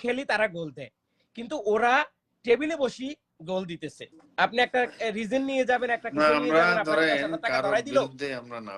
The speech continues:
Speaker 2: বলি, কিন্তু আমরা যদি পজিটিভলি বলি, সেটা হলো
Speaker 1: না, না, না, আমি এখানে
Speaker 2: পজিটিভলি
Speaker 1: বিরুদ্ধে
Speaker 2: যদি
Speaker 1: বলতেছি না।
Speaker 2: বলি,
Speaker 1: আমি, আমি
Speaker 2: হয়তো আমাদের
Speaker 1: করি, আমি রেসপেক্ট করি, কারণ আমি লাল সবুজের পতাকা নিয়ে বিদেশ করি। আমি আমার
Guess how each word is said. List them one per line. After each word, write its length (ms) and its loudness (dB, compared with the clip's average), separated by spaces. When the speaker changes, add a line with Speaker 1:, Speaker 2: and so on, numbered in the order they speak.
Speaker 2:
বলি, 180 -10
কিন্তু 340 -14
আমরা 220 -12
যদি 140 -14
পজিটিভলি 480 -12
বলি, 180 -12
সেটা 240 -18
হলো 160 -14
Speaker 1:
না, 100 0
না, 100 4
না, 40 -4
আমি 200 -2
এখানে 200 -2
Speaker 2:
পজিটিভলি 200 2
Speaker 1:
বিরুদ্ধে 220 -2
Speaker 2:
যদি 80 0
Speaker 1:
বলতেছি 300 -4
না। 80 -4
Speaker 2:
বলি, 100 -4
Speaker 1:
আমি, 140 -4
আমি 140 0
Speaker 2:
হয়তো 180 0
আমাদের 260 2
Speaker 1:
করি, 140 -12
আমি 120 -8
রেসপেক্ট 1300 -8
করি, 140 -2
কারণ 160 2
আমি 100 0
লাল 120 0
সবুজের 360 -2
পতাকা 360 -4
নিয়ে 200 -4
বিদেশ 200 -14
করি। 140 -10
আমি 140 2
আমার 160 2